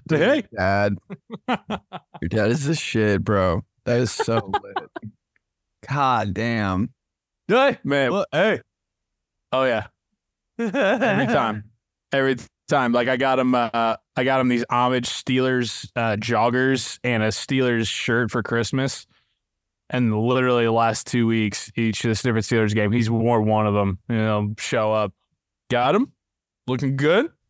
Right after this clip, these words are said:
Speaker 1: <laughs> I'm like, "Yeah." Okay.
Speaker 2: Fuck
Speaker 1: "They comfy?"
Speaker 2: yeah, dude. Doesn't matter. He's wearing 'em.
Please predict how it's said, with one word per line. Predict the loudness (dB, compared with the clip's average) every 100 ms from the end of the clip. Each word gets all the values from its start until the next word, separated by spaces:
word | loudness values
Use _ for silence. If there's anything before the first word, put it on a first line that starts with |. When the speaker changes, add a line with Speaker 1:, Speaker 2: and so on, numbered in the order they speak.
| _
Speaker 1:
<laughs> | _ -6
I'm | -4 -4 _ -8 -4
like, | -4 -4 -6 -4
"Yeah." | -4 -4 -6 _ _ _ -8
Okay. | -8 -8 -16 -6
Speaker 2:
Fuck | 0
Speaker 1:
"They | 0
comfy?" | 2 2 2 2 0
Speaker 2:
yeah, | -6 -6 -6
dude. | -6 -8 -10 -14 -16 -20 -20 -20 -20 _ _ _ _ _ _
Doesn't | -2 0 0
matter. | 2 2 2
He's | 0
wearing | 0 0 0 0
'em. | -2